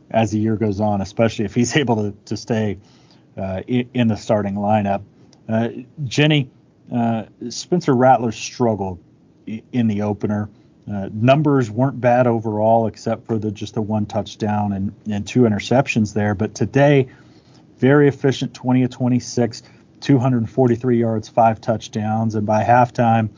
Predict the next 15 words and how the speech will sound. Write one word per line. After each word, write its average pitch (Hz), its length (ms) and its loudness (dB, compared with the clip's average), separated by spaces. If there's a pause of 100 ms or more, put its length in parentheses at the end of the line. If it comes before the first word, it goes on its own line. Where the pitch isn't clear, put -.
(380)
he's 117 220 -2
sitting 117 260 0
over 110 200 0
there 107 160 2
wearing 110 200 0
a 98 60 -4
baseball 101 480 0
hat 101 360 -4
instead 113 380 -2
of, 104 200 -4
uh, 101 240 -2 (520)
a - 80 -8
football 117 520 0
helmet. 110 440 -2 (680)
Uh, 98 340 -4